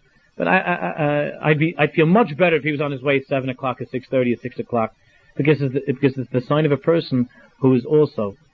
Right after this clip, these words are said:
slowly, slowly chipping away at his life. Slowly chipping away at his life. Huh? Hachanis, yeah, hachanis.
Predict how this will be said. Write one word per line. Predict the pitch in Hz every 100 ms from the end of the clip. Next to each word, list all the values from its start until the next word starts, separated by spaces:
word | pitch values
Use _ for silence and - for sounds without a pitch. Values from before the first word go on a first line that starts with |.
| - -
slowly, | 135 127 139 151 147
slowly | 135 - 147 131
chipping | 120 147 139 127
away | 123 120
at |
his | 113 107
life. | 107 98 - _ _ _ - -
Slowly | 151 165 151
chipping | - 143 127
away | 123
at | 117
his | 107
life. | 104 101 95 _ _
Huh? | - 143 202 - - - - - _ _ _ _ -
Hachanis, | 139 - 180 160 110
yeah, | 143 117
hachanis. | 110 123 104